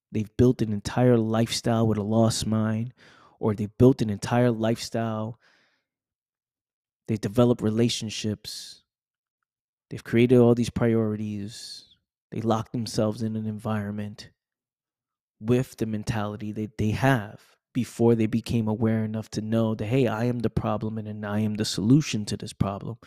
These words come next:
Now, if you are the problem, that means the moment that you become clear, your entire lifestyle changes. Everything changes. Now, the conflict comes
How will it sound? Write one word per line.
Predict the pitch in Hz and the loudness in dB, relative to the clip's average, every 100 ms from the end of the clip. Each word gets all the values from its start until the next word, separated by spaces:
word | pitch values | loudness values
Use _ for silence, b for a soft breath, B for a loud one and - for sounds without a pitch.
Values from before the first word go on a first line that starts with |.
| B B B B B | B B B B B
Now, | 113 113 | 2 4
if | 104 | 4
you | 110 151 135 | 6 6 8
are | 123 120 | 8 8
the | 107 | 4
problem, | - 135 151 151 113 110 113 b b b b | 2 4 4 4 -2 -4 -8 b b b b
that | 117 | -4
means | 120 123 | -2 -2
the | 110 | -4
moment | 107 127 143 131 | -2 -2 -2 -2
that | 110 | -2
you | 117 | -2
become | 113 113 - 104 104 | -4 -6 -6 -10 -8
clear, | - 156 156 127 127 | -6 0 2 2 0
your | 110 101 | -2 -6
entire | 101 - 131 131 135 | -10 -8 -2 -2 -2
lifestyle | 113 101 - 117 113 | -4 -8 -10 -10 -10
changes. | - 151 151 - _ - _ _ _ _ _ _ _ _ _ _ _ _ _ | -8 -8 -8 -12 _ -20 _ _ _ _ _ _ _ _ _ _ _ _ _
Everything | - 151 151 135 110 110 120 | 0 2 2 -4 -6 -8 -8
changes. | - 156 143 - - - | -4 -4 -4 -12 -16 -14
Now, | - 107 | -8 -6
the | - | -6
conflict | - - 165 180 123 113 | -8 -4 -2 -2 -6 -8
comes | - 117 101 110 - | -6 -6 -6 -10 -16